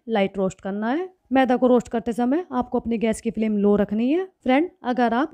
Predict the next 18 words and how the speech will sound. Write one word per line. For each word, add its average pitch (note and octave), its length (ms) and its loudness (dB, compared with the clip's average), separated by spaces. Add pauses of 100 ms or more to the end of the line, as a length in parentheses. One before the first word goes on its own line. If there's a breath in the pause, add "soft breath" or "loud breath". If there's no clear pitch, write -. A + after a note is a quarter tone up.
ऑनियन B3+ 340 0
फ्लेवर A3 380 -2
में D4+ 260 -2
व्हाइट A3+ 280 -2
सॉस C#4 220 -2
बनाना G#3 300 -2
चाहते G#3 340 -8
हैं E4 200 -2 (160)
तो A3+ 100 -10
आपको G#3+ 340 -4 (140)
वन C4+ 200 0
फोर्थ G#3+ 380 -4
कप D4+ 320 -4 (340 soft breath)
बारीक A#3 300 -2
कटी A3+ 200 -4
हुई G#3+ 140 0
प्याज G3 320 -6
को D4+ 120 -4